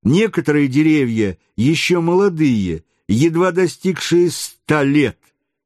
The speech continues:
походили на красные ели европейских стран. Они были увенчаны конусообразными кронами тёмного цвета. Старые деревья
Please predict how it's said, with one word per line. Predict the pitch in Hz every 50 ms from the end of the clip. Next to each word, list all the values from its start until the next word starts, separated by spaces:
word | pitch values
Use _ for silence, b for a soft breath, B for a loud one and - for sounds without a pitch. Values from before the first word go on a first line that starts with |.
| _ _ _ _ _ _ -
походили | - 131 - 170 180 175 208 226 220 214 196
на | 175 165
красные | - - 156 160 196 202 170 - - 175 185 180 165 151
ели | 127 117 123 156 185 180 175
европейских | 160 147 123 131 135 123 127 127 - - 151 170 160 - - - 160 -
стран. | - - - 107 120 131 131 131 127 107 - _ _ _ _ _ _ _ _ _ _ _ _ _ _ _ -
Они | 113 139 170 196
были | 196 175 196 196 185
увенчаны | 175 170 160 156 202 220 208 180 - 190 190 185 190 185 165 - _ _ _ _ _
конусообразными | - - 180 202 196 196 180 156 - 180 185 180 170 175 180 180 175 160 135 151 156 156 160
кронами | 156 - 185 214 233 233 208 190 160 147 139
тёмного | - - 165 180 175 170 170 180 190 202
цвета. | - - 202 185 160 131 107 - - 87 80 - _ _ _ _ _ _ _ _ _ _ _ _ _ _
Старые | - - - - - 123 139 156 170 170 175 180 175 175 165
деревья | 147 151 165 160 165 165 160 160 151 147 151 147 147 127 -